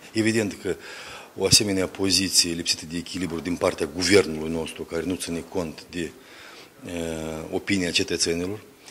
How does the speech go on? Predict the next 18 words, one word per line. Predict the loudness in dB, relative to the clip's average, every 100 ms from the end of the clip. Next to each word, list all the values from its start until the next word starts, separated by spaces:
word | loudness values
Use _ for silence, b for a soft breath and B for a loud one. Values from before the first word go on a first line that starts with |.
| B B B
care | 4 6 6 2 -2
n-a | 4 8 8
făcut | 8 2 -2 -6 -6
calcule | 2 4 4 -2 -4
în | -2
ceea | -2 -2
ce | -4
privește | -4 -2 -2 -4 -8 -6 2
implicațiile | 2 2 -4 -4 -2 -2 -4 -10
pe | -10
care | -8 -6
poate | -6 -6 -4
le, | -6 -6 -4
pot, | -4 -4 -8
pot, | -10 -10 -12 -20 -20
le | -6 -6
poate, | 0 0 0 -4 -4 -6 -12
uh, | -6